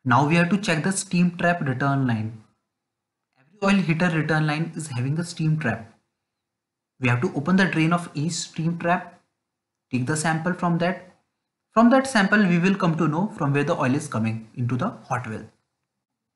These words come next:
Mainly the oil is coming from the heaters, that is the main engine fuel oil heater, boiler fuel oil heater, lube oil heater, and because of the oil pressure being high, they can be the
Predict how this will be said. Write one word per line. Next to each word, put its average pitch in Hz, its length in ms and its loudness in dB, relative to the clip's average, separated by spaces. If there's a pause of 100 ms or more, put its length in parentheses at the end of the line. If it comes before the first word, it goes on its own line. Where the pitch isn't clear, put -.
Mainly 220 260 8
the 269 80 6
oil 208 240 4
is 240 140 0
coming 208 240 4
from 220 180 4
the 233 100 4
heaters, 147 520 0 (220)
that 127 140 -2
is 160 140 -2
the 175 140 2
main 156 260 0
engine 165 240 0
fuel 160 280 -2
oil 156 120 0
heater, 151 420 -6 (540)
boiler 151 320 2
fuel 170 240 -2
oil 170 100 0
heater, 156 520 -4 (280)
lube 135 220 0
oil 170 140 2
heater, 151 420 -6 (500)
and 170 140 0
because 220 300 2
of 254 100 4
the 254 220 2
oil 185 160 4
pressure 190 320 -4
being 208 200 2
high, 156 460 -4 (640)
they 160 100 -2
can 165 220 -2
be 185 80 0
the 254 240 -2